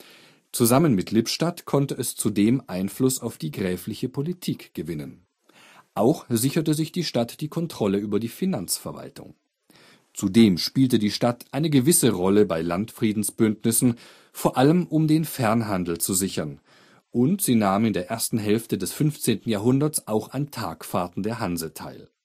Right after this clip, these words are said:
Möglicherweise hatte die Stadt um dreizehnhundert bereits dreitausendfünfhundert Einwohner.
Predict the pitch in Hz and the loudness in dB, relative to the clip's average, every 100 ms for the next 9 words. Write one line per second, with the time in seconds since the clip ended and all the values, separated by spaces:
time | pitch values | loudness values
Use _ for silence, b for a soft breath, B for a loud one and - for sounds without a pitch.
0 | _ _ b b b b - 165 208 147 | _ _ b b b b -4 -2 0 0
1 | 113 95 104 139 120 139 147 117 - 135 | 0 2 2 0 -2 -4 -4 -4 -2 -2
2 | - 101 87 - 110 175 - 117 127 135 | -2 -6 -6 -4 -6 -2 0 2 4 2
3 | 151 - 170 165 196 - - - 90 90 | 0 -2 -4 -4 -6 -10 -8 -4 -4 -6
4 | - 85 120 143 - 87 - 90 82 - | -6 -6 -6 -8 -4 -6 -6 -10 -10 -10
5 | 85 80 76 73 71 | -12 -10 -12 -14 -18